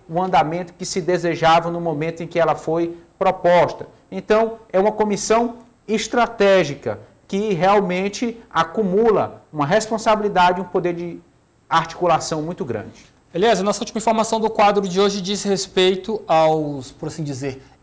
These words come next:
Speaker 2: ex-petebistas, no caso. O que que você tem de novidade pra gente sobre esta polêmica? Primeiro de tudo, vamos relembrar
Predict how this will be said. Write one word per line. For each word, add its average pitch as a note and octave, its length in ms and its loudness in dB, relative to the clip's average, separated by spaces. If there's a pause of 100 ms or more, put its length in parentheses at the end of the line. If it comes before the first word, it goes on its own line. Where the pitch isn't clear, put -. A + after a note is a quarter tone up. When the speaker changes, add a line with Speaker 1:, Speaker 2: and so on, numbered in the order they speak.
Speaker 2:
ex-petebistas, D3 1040 -2
no B2 80 -6
caso. C#3+ 300 2
O - 20 -10
que - 80 -16
que - 60 -16
você - 80 -8
tem G#3 120 -8
de F3 80 -8
novidade D3+ 360 -2
pra C#3+ 160 -2
gente C#3 200 -8
sobre F#3+ 220 -2
esta G#3 220 -2
polêmica? A#2 680 -6 (280)
Primeiro C4+ 280 2
de B3+ 80 -2
tudo, A2+ 280 -6
vamos F#3+ 280 -2
relembrar C#3 640 -2